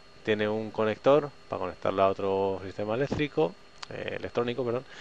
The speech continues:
que lo configuraría, le cargaría esas frecuencias, el Word of the Day, todo eso, pues a través de un software automáticamente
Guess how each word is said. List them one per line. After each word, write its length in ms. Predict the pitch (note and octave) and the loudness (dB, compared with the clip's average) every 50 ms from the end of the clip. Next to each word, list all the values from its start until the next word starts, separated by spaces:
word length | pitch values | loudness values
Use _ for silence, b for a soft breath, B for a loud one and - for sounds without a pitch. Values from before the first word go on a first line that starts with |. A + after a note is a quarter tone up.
| B B B B B B B B B - | B B B B B B B B B 0
que 240 | - A#2+ B2 C3+ C3+ | 2 4 6 6 6
lo 160 | B2+ B2 G#2+ | 6 4 4
configuraría, 680 | - G2+ F2+ - B2 B2 C3 A#2+ A#2 C3 C3+ D3 D3 C#3+ | 2 0 -4 -2 -2 0 4 4 6 6 6 6 6 4
le 100 | C3 A2+ | 4 4
cargaría 320 | - G#2 F#2+ G2 G#2 G#2+ | 2 4 4 4 4 4
esas 160 | G#2 G#2+ G#2+ - | 4 2 0 -2
frecuencias, 760 | - B2+ D3 D3+ D3 C3 - - C#3+ C#3 C#3 C#3+ C#3 B2+ - | -2 -2 0 0 0 0 2 4 6 8 8 8 6 4 2
el 160 | G#2+ G2 G2 | 2 2 2
Word 240 | F#2+ G2 G#2 G#2 G2+ | 0 0 0 0 0
of 60 | - - | -2 -2
the 100 | - A#2 | -2 2
Day, 500 | C3+ C#3+ D3 D3 D3 C#3+ D3 C#3+ C#3+ C3 A2+ - - | 4 6 8 8 8 8 6 4 2 0 -6 -8 -2
todo 160 | A#2+ A2 A2+ | 0 2 2
eso, 160 | A#2 - C3+ | 2 0 -4
pues 220 | A#2+ - G2+ - G#2+ | -6 -6 -6 -6 -4
a 20 | |
través 260 | - F#2+ F#2+ F#2+ F#2 | -2 0 0 0 2
de 220 | F#2 G2+ G#2 A2+ A#2 | 2 2 4 2 2
un 140 | A2+ G2+ - | 0 -4 -4
software 420 | - A2 G#2 A2 B2 C3+ C#3 - - - - - - A2 | -4 -2 0 4 4 4 4 4 -4 -18 -20 -16 -12 -12
automáticamente 760 | F#2+ - F#2 F#2+ F#2 F#2+ F#2+ F#2+ G2+ A2 A#2 - C#3 D3 | -10 -8 -8 -8 -6 -4 -2 -2 -2 -2 -2 -2 -2 -2